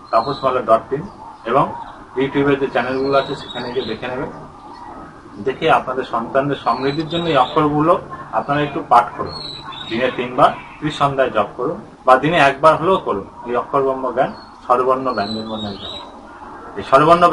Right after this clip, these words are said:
ব্যঞ্জন বর্ণের জাগরণই আমাদের শিবযোগ, এই স্বরবর্ণ ব্যঞ্জন বর্ণের জাগরণই আমাদের ভক্তিযোগ, এই স্বরবর্ণ ব্যঞ্জন বর্ণের জাগরণই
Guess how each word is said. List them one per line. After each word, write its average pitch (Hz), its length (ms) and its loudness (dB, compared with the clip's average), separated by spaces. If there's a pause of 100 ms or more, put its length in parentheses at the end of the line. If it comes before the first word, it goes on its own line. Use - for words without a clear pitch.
(220)
ব্যঞ্জন 165 380 2
বর্ণের 170 340 6
জাগরণই 165 500 6
আমাদের 156 300 6
শিবযোগ, 131 380 4 (540)
এই 110 140 -4
স্বরবর্ণ 143 460 4
ব্যঞ্জন 131 300 0
বর্ণের 139 280 -2
জাগরণই 135 480 2 (100)
আমাদের 117 280 0
ভক্তিযোগ, 123 420 -2 (680)
এই 113 100 -4
স্বরবর্ণ 165 360 8 (100)
ব্যঞ্জন 160 280 2
বর্ণের 165 280 2
জাগরণই 160 440 4